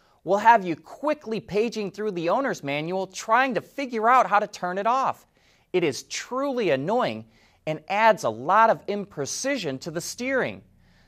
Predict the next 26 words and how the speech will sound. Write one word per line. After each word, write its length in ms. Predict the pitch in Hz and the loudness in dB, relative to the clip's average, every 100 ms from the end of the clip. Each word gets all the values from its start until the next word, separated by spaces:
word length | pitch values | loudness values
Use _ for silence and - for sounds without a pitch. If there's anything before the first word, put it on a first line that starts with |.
| _ | _
The 140 | 135 135 | -8 4
R-Line 500 | 127 131 135 143 123 | 8 8 6 2 0
is 120 | 110 | -6
pricey 520 | - 185 190 - 120 | 0 2 4 0 -10
too. 440 | - 240 262 120 - _ _ _ - | -8 -4 -2 -4 -6 _ _ _ -4
The 80 | 139 | 0
one 340 | 147 156 120 | 2 2 0
we 160 | 160 240 | -4 -4
drove 400 | 139 113 117 - | 0 2 2 -2
cost 360 | 156 147 - | 2 2 0
just 300 | - 170 - | -6 -6 -2
over 220 | 180 139 | -2 -2
forty-eight 720 | 117 - 233 247 220 190 196 - | -8 -6 -2 0 0 -4 -4 0
thousand 440 | 175 180 175 175 | 4 4 2 0
dollars, 640 | 139 214 247 123 87 - - _ _ _ | 4 4 4 0 -6 -14 -18 _ _ _
which 200 | 165 160 | -4 -2
is 140 | 147 | -4
a 120 | 131 117 | -4 -6
twelve 520 | - - 233 285 277 | -10 2 4 6 2
thousand 480 | - 113 120 131 113 | 2 4 2 -2 2
dollar 300 | 117 113 107 | 4 4 2
markup 520 | 110 107 - 151 - | 2 2 4 0 2
from 200 | 190 180 | -2 0
the 80 | 175 | -2
base 400 | 175 240 269 - | 0 -2 -2 2
Arteon. 640 | 123 117 123 107 87 85 | 2 2 -6 -8 -8 -12